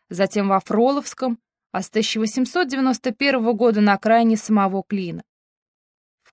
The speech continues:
Клину и его окрестностях в общении с любимой русской природой Чайковский создал свои лучшие произведения – в том числе и шестую симфонию. Она была впервые исполнена в Петербурге под управлением автора.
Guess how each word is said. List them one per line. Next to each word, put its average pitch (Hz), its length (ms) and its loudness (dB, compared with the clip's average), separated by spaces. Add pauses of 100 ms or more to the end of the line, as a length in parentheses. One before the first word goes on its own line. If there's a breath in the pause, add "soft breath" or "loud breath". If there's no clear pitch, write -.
Клину 269 580 2
и - 100 -4
его 277 280 4
окрестностях 240 840 0
в 226 40 -6
общении 220 460 2
с - 120 -6
любимой 202 400 0
русской 202 340 -4
природой 254 600 -4 (340)
Чайковский 302 580 -2
создал 277 440 0
свои 240 320 0
лучшие 240 360 -4
произведения – 202 840 -2 (360)
в - 80 -20
том 208 180 0
числе 254 440 0
и 262 40 0
шестую 226 420 -4
симфонию. 185 760 -4 (480)
Она 214 200 4
была 247 200 4
впервые 277 420 -2
исполнена 285 520 -2
в - 60 -10
Петербурге 214 800 -2 (240)
под 196 140 -4
управлением 214 640 2
автора. 180 520 -8